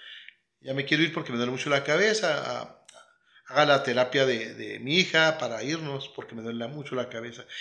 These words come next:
Y se le veía en la mirada, eh, traía los ojos hundidos y, y bueno, se le notaba a leguas. Entonces yo le dije que si le quitaba el dolor de cabeza. Y accedió. Entonces le quité el dolor de cabeza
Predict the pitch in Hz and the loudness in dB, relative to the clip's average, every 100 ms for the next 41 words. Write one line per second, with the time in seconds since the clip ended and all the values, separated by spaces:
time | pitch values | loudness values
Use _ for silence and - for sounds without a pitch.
0 | - 160 175 170 151 175 190 143 131 135 | -10 0 6 8 8 10 8 6 6 8
1 | 156 143 - - - _ _ _ _ 131 | 8 8 2 -12 -20 _ _ _ _ -18
2 | 123 135 143 147 - - 123 117 147 147 | -6 0 0 0 -4 -2 -2 2 2 4
3 | 147 143 123 120 117 117 - 123 127 196 | 2 0 -6 -8 -12 -14 -14 -6 -2 -2
4 | - 131 127 123 143 143 - - 123 120 | 0 0 0 0 2 2 0 -6 -6 -4
5 | 117 123 - _ _ _ _ _ _ _ | -6 -12 -18 _ _ _ _ _ _ _
6 | - 139 165 - 196 196 185 180 170 - | -18 -8 -4 0 4 6 4 2 -4 -2
7 | 131 120 131 127 120 117 120 123 139 185 | -2 -2 0 0 2 0 -2 0 2 2
8 | 156 104 90 - _ _ _ _ _ _ | 0 -4 -10 -20 _ _ _ _ _ _
9 | _ _ _ _ _ _ _ _ _ 123 | _ _ _ _ _ _ _ _ _ 0
10 | 127 - 156 247 302 - - _ _ _ | 2 4 4 4 0 -6 -18 _ _ _
11 | - 156 135 - 127 131 123 143 160 180 | -4 -2 -2 -4 -6 -6 0 2 2 6
12 | 175 170 190 196 | 6 6 2 -2